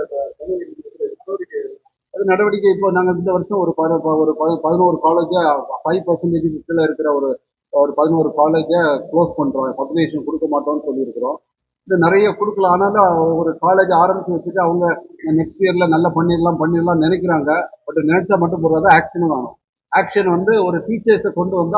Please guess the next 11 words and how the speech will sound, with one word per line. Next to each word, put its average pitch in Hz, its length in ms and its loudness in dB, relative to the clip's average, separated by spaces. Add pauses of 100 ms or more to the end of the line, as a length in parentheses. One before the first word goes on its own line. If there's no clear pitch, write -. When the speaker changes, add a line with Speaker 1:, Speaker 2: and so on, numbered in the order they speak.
(100)
Speaker 2:
ஆட்டோமேட்டிக்கா 165 520 -4
வளர்ந்துரும். 127 360 -6 (360)
அது, 156 120 0 (120)
அதை 170 120 2
நான் 170 180 0
திருப்பி 170 200 -4
திருப்பி 175 300 -4
சொல்றேன், 156 400 -2
ஒரு 156 120 0 (440)
காலேஜ் 180 340 2
ஓனர்ஸ்னா 170 440 -2